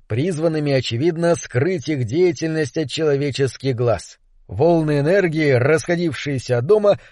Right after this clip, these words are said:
опрокинули машину на бок, по крайней мере, так показалось его глазам, но он не собирался принимать это на веру, после чего вокруг стали резвиться смутные силуэты.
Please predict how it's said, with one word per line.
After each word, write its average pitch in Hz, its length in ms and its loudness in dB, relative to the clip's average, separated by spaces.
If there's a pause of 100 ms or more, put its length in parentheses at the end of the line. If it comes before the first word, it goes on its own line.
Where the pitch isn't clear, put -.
опрокинули 214 680 2
машину 208 460 2
на 170 220 6
бок, 160 160 2 (240)
по 117 140 -2
крайней 135 340 0
мере, 165 320 4
так 147 320 2
показалось 147 640 2
его 160 220 4
глазам, 190 480 4 (320)
но 143 180 2
он 208 120 2
не 196 120 0
собирался 190 560 2
принимать 190 460 2
это 185 140 0
на 180 120 2
веру, 127 300 0 (300)
после 139 340 0
чего 156 340 0
вокруг 143 420 2
стали 160 360 0
резвиться 160 680 -2
смутные 165 640 -4
силуэты. 151 680 -2